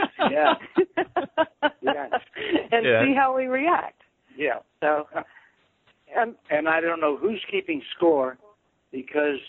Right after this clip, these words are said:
Speaker 1: the challenging people get more challenging all the time.
Speaker 2: <laughs> Yeah.
Speaker 1: Yeah.
Speaker 2: But,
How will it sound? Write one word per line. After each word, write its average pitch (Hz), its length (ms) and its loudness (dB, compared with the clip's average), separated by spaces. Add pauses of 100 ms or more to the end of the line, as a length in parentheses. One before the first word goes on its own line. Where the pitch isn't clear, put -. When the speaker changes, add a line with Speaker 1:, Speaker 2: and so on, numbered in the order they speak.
(140)
Speaker 1:
the 123 60 -8
challenging 156 600 0
people 160 520 0 (520)
get 139 140 -4
more 139 160 2
challenging 147 720 -4
all 135 160 2 (120)
the 330 100 0
time. - 300 -4 (240)
Speaker 2:
<laughs> - 0 -
Yeah. 269 320 0 (600)
Speaker 1:
Yeah. 147 200 2
Speaker 2:
But, 247 300 0